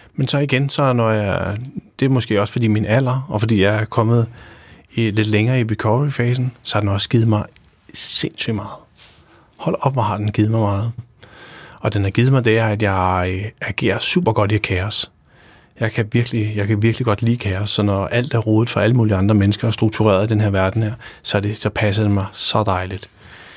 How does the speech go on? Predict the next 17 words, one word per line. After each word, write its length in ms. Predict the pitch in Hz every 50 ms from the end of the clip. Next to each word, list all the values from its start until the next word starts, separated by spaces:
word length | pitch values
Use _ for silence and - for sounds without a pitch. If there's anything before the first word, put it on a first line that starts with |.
| - - - - -
Så 120 | - -
det 140 | 110 123 123
der 100 | 123 120
med 140 | 113 110 110
at, 300 | 110 110 107 104 101 98 98 101 107 135 117
at 80 | 104
bruge 260 | - - 110 107 113 117
min, 260 | 120 113 104 101 101
øh, 280 | 98 95 95 95 95
min 260 | 98 101 101 98 98 92
sygdom 460 | - - 107 104 104 123 113 104 104
og 100 | 104 101
min 80 | 101
sårbarhed 640 | 98 - 110 101 104 120 117 107 110 113 101 98 110 - - - - _ _ _ - - -
de 60 | 117
rigtige 320 | 104 104 98 - - 113
steder, 340 | - - 107 101 95 98 107